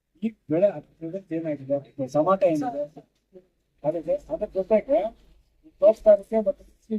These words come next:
ಬೆಳೆಗಳಿಗೆ ಅಕಸ್ಮಾತ್ ಒಂದು ನಷ್ಟ, ಅದರಿಂದ ಸ್ವಲ್ಪ ನಷ್ಟ ಆಗ್ತಾ ಇದೆ.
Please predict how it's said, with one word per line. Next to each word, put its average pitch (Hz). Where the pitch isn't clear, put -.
ಬೆಳೆಗಳಿಗೆ 175
ಅಕಸ್ಮಾತ್ 294
ಒಂದು 208
ನಷ್ಟ, -
ಅದರಿಂದ 233
ಸ್ವಲ್ಪ 571
ನಷ್ಟ -
ಆಗ್ತಾ 587
ಇದೆ. -